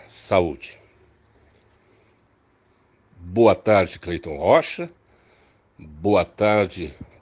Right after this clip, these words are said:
Paulo Gastal Neto. Boa tarde, Leonir Baade da Silva.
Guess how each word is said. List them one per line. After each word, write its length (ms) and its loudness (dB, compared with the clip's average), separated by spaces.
Paulo 260 -2
Gastal 460 -10
Neto. 520 -4
Boa 460 -2
tarde, 520 -2
Leonir 480 -6
Baade 460 -4
da 160 -12
Silva. 560 -8